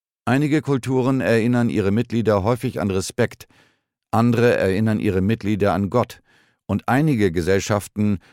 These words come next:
stärken durch große Bilder des lieben Führers den Gehorsam. Kann ein Zweifel daran bestehen,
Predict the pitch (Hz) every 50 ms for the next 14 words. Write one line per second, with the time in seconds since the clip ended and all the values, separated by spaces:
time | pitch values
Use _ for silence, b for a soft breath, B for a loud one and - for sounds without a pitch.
0 | b b - - - 120 127 139 - - 139 135 131 101 101 95 92 - - -
1 | 90 104 127 139 120 - 110 92 - 131 135 131 113 95 98 92 82 85 82 -
2 | - - - - - 87 107 123 120 101 104 95 90 - - - 135 120 98 80
3 | 82 87 90 90 - - - 95 95 95 92 101 104 110 110 87 76 71 73 65
4 | 57 52 - _ _ _ _ _ _ _ _ _ _ _ _ _ _ _ _ _
5 | _ _ _ _ - 117 135 165 143 143 139 127 - - 123 123 123 117 - 90
6 | 82 82 78 80 85 85 82 85 - - - 98 104 104 104 101 90